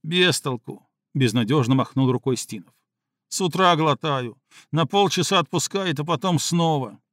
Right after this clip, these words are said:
Для убедительности Стинов сдавленно застонал. Джана сочувственно покачал головой. «К врачу надо», — сказал он.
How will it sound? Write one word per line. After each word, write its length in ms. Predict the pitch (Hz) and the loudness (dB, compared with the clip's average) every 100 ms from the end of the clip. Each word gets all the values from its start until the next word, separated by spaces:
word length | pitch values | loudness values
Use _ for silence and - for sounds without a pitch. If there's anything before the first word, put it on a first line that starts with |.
| _ _ _ _ _ - | _ _ _ _ _ -6
Для 240 | 127 131 | 0 2
убедительности 680 | 135 113 113 185 165 160 - | 2 0 0 0 0 0 0
Стинов 460 | 135 - 160 151 - | -4 -2 0 0 0
сдавленно 560 | 113 95 135 120 120 117 | -6 0 2 4 4 4
застонал. 540 | 113 - 120 98 85 _ _ _ _ _ _ _ _ _ _ - | 0 -2 -4 -6 -10 _ _ _ _ _ _ _ _ _ _ -10
Джана 440 | 104 98 233 220 | -4 2 4 4
сочувственно 680 | 196 147 - 226 165 180 165 | 2 0 0 -2 -2 0 2
покачал 440 | 151 143 123 147 | 2 0 2 2
головой. 540 | 123 127 110 95 90 - _ _ _ _ _ | 2 0 0 -4 -14 -20 _ _ _ _ _
«К 80 | 131 | -2
врачу 440 | 196 160 - 196 | 0 0 0 2
надо», — 400 | 190 160 95 87 | 2 0 -2 -10
сказал 420 | - - 107 95 | -8 -4 -4 -4
он. 120 | 82 | -12